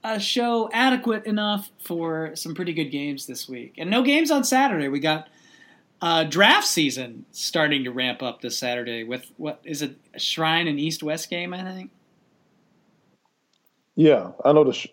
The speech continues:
Speaker 2: I think the Shrine game is actually down this way.
Speaker 1: Yeah.
Speaker 2: Uh, uh, yeah, we got some, some good,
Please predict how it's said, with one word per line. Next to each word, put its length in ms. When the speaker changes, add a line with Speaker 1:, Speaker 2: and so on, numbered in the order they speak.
Speaker 2:
I 80
think 180
the 60
Shrine 320
game 220
is 100
actually 300
down 280
this 160
way. 200
Speaker 1:
Yeah. 480
Speaker 2:
Uh, 180
uh, 240
yeah, 160
we 160
got 160
some, 300
some 260
good, 300